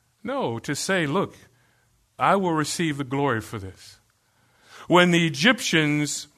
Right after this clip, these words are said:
had the people of God captive, and when Israel was set free, not yet even a nation, when they were set free, what happened? You remember when they go into the promised land,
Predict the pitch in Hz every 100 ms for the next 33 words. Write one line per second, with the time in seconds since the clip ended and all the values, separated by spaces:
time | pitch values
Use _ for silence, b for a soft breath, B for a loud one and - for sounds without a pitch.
0 | B B - 185 170 151 - 202 170 147
1 | 160 156 - - 196 196 - 127 123 131
2 | - b b b b - 170 170 170 180
3 | 175 175 170 - - _ - 233 214 170
4 | 151 151 151 160 151 - 214 208 - -
5 | 190 165 147 185 233 165 185 170 190 160
6 | 143 151 220 202 151 147 160 170 156 -
7 | 202 180 - 190 185 160 B B B B
8 | B 233 233 170 196 - 123 120 160 202
9 | 190 175 170 156 185 185 170 147 - 196
10 | 220 175 - 147 127 120